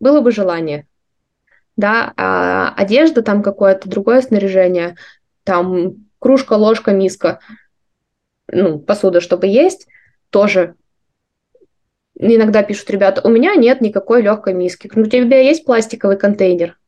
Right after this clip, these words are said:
Ну, самый обыкновенный. Ну, есть. Ну вот и бери. Зачем как бы запариваться, бежать в магазин, что-то там покупать,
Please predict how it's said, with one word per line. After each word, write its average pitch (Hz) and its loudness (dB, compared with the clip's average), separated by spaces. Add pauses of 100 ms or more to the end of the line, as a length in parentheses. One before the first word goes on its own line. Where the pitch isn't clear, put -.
Ну, - -2
самый 196 -2
обыкновенный. 185 -2
Ну, 302 4
есть. 190 0
Ну 208 2
вот 302 2
и 311 0
бери. 294 2
Зачем 233 -4
как 202 -4
бы 208 -6
запариваться, 233 0
бежать 202 -2
в - 0
магазин, 214 0
что-то 220 -4
там 202 -2
покупать, 220 -6